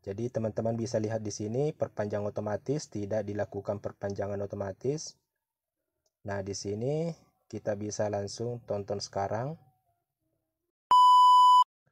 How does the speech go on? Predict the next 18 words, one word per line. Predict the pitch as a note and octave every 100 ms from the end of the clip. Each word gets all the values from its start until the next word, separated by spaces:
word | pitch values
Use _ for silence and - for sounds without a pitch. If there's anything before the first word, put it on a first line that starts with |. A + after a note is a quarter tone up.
| _ _ _ -
Assalamualaikum | - B2 B2 B2 C3 D#3+
warahmatullahi | D#3 C3 A#2+ G#2+ G#2+ G#2 G#2
wabarakatuh. | G#2 G#2 G2+ G#2 - C#3+
Pada | A#2 A2 G#2
video | G#2+ G2+ G2+
kali | - G2+ G2+ G2+
ini | A2+
saya | B2+ A2 G#2 G#2
akan | G#2 G2+ G2+
membagikan | G2 G2 G2 G2+ B2+ B2
bagaimana | G#2+ G2+ G2 G2+ A2+ A2+
cara | A2 G2+ G#2
beli | G#2 G2+ A2+ C#3+ D3+
paket | - - A2 A2 - B2+ - _
video | G#2+ G#2 G#2+ G2+
Platinum | - G#2 G2 G#2 G2+ A2
Mobile | G#2+ G2+ G2+ G#2 A2+ -
Telkomsel | G2+ - G2 F#2+ G2+ A2+ C#3+